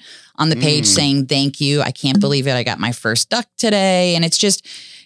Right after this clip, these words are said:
Speaker 1: it's brought a lot of happiness, this little cheesy
Speaker 2: That's some
Speaker 1: rubber
Speaker 2: great
Speaker 1: duck.
Speaker 2: branding. So I wanna get
Speaker 1: Yes.
Speaker 2: into the business now a little deeper.
Speaker 1: Mm-hmm.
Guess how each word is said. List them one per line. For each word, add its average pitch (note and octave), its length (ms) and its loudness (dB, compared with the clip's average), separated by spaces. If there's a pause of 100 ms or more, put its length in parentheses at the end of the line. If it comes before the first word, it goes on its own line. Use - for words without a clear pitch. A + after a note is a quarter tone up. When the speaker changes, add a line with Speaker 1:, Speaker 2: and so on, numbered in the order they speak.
Speaker 1:
it's - 160 -4
brought B3+ 400 0
a F#3+ 60 2
lot D#3+ 220 2
of C#3+ 100 0
happiness, C#3 760 -2
this D3+ 200 0
little G#3+ 520 0
cheesy G3 460 0
Speaker 2:
That's G3+ 120 2
some - 80 2
Speaker 1:
rubber F3 160 2
Speaker 2:
great D3 120 2
Speaker 1:
duck. C3+ 100 -2
Speaker 2:
branding. D#3+ 440 -2
So C#3 140 -4
I D#3 40 -2
wanna F#3 220 -2
get D3+ 180 -4
Speaker 1:
Yes. D3+ 260 0
Speaker 2:
into C#3+ 120 0
the G#2 220 0
business A#2 460 -4
now G2 500 -4
a G2 80 -6
little A2 240 -4
deeper. C#3 560 -6
Speaker 1:
Mm-hmm. F#3 320 2